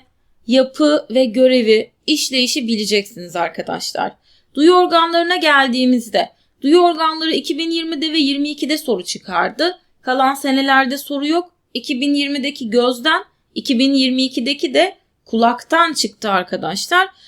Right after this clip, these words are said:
Kulak sorusu birazcık çıkarım yapma sorusuydu. Ben bu sene de, e, duyu organlarından bir soru gelirse ya yine gözden ya da yine kulaktan geleceğini düşünüyorum.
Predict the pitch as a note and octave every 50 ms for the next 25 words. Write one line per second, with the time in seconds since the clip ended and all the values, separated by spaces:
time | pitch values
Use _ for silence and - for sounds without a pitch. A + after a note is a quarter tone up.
0 | _ _ _ - C4 C4+ C#4 C#4+ C#4 - D4+ C#4+ C#4+ C#4+ D4+ C4+ B3+ C4 C4 C4
1 | C4 C4 B3 D4+ D4 - - - - B3+ B3+ C4 D4 C#4+ C4+ B3+ A#3+ B3+ - C4+
2 | D4+ D4 - B3+ G#3 F#3 F3+ - - F#3 F3+ F3 G3+ C#4 E4+ F4 - _ _ _
3 | _ _ - B3+ C#4 C#4+ C#4 C4 E4 E4 - D#4+ D4+ D4+ D4+ D4+ B3 A3 C4 C4
4 | B3+ - - _ _ _ - G3 G3 F#3 F#3 A3 A#3+ C#4+ D4+ D4 C#4 B3 B3+ B3+
5 | B3+ B3+ B3+ B3+ B3 B3+ B3 B3 B3+ B3+ B3+ B3+ A#3+ B3+ B3+ - - B3+ B3+ B3+
6 | B3 G#3 A#3+ A#3+ A#3+ E4+ F4 - - - A3 G3+ G#3 G3+ _ _ _ _ _ _
7 | _ _ _ A3+ A3 B3 C#4 C#4+ C4 C#4 D4 C#4+ C#4 C4+ - - - G3+ A#3+ B3
8 | A#3+ B3+ A#3+ A3+ A#3 D4 D4 D4 D4+ - _ _ _ _ _ _ _ - A#3 A#3+
9 | A#3+ A3+ A#3+ B3 C4 C4+ B3 A#3+ A#3+ C4 C#4 - _ _ _ _ _ _ - A#3
10 | A#3+ B3 B3 B3 - - D4 C#4 C#4+ C4+ A#3+ A3 G3+ G3 G3 G3 G3+ F#3 F#3 F#3
11 | F3+ G#3 C4+ - - C#4+ C#4 C#4 C#4+ C#4 C#4 C#4+ D4 D4